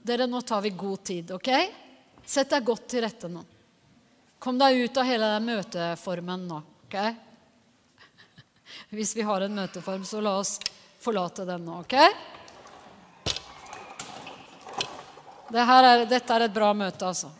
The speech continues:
Men vi vil ikke ha noe sånn, «Ja, nå bare er dette sånn, eh, check that, da har vi hørt litt om dem.» Nå vil vi, nå vil vi være til stede ordentlig her i det øyeblikket her.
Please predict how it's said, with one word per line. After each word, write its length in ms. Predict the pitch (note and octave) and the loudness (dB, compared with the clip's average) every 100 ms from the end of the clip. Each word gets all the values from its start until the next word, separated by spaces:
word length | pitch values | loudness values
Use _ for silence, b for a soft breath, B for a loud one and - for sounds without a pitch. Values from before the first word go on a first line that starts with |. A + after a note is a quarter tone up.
| - | -16
Men 160 | A3 A#3 | -10 -4
vi 80 | B3 | 0
vil 160 | B3 A#3 | 0 -2
ikke 160 | B3+ | -4
ha 140 | A3 G#3+ | -4 -4
noe 180 | A3+ | -4
sånn, 280 | G#3+ G3+ F#3+ - B | -4 -4 -8 -12 B
«Ja, 140 | E4 B B - - G3+ | -4 B B -20 -14 -4
nå 140 | G#3+ G#3+ G#3+ | 0 2 2
bare 280 | G#3 G3+ G3+ | 2 4 2
er 100 | G#3 | 0
dette 220 | - G3 | -4 -4
sånn, 240 | G3+ F#3 F#3 | -4 -4 -4
eh, 360 | F#3 F3+ F3+ D#3+ - _ _ _ | -4 -4 -6 -10 -20 _ _ _
check 320 | - A3 G#3+ - | -4 -4 -4 -4
that, 340 | G3 F#3+ - - | -4 -2 -6 -6
da 220 | G3 G3 | -4 -4
har 100 | F#3+ | -2
vi 120 | G#3 | -4
hørt 320 | G3 F#3 G3 G3+ | -4 -6 -8 -10
litt 240 | F#3 - | -10 -8
om 140 | G3 F3+ | -8 -8
dem.» 240 | E3+ F3 - - | -8 -12 -18 -16
Nå 140 | G3+ G3+ | -10 -6
vil 200 | A3 A#3 | -4 0
vi, 80 | A#3+ A#3+ - - - | -2 -2 -12 -20 -16
nå 80 | G#3 A3 | -6 -4
vil 100 | A3 | 0
vi 120 | A3 | 2
være 380 | A3 F3 E3+ F#3 F3 | 4 2 2 -4 -6
til 140 | - G3+ | -2 2
stede 640 | - A#3 G3 E3 D#3 F3+ - | 2 0 -2 -2 -4 -8 -8
ordentlig 480 | E3+ D#3+ - F#3 F3+ | -10 -10 -10 -8 -6
her 240 | D#3+ E3 | -6 -8
i 40 | E3+ | -8
det 100 | D#3+ | -8
øyeblikket 360 | D3 D#3 - E3 | -10 -14 -14 -14
her. 140 | C3+ | -14